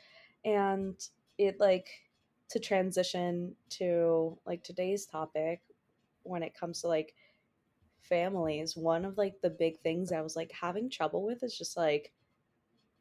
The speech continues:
getting in a deeper relationship with, like, individuals of the family group.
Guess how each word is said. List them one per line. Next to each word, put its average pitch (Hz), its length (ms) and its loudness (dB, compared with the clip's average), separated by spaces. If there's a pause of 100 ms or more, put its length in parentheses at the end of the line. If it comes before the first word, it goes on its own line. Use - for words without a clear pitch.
(320)
getting 220 540 4 (680)
in 196 120 2
a 180 140 -2 (140)
deeper 180 380 0
relationship 170 800 0
with, 180 220 -4
like, - 360 -4 (320)
individuals 175 800 0 (100)
of 160 420 -2 (540)
the 190 180 2
family 170 380 -2
group. - 440 -10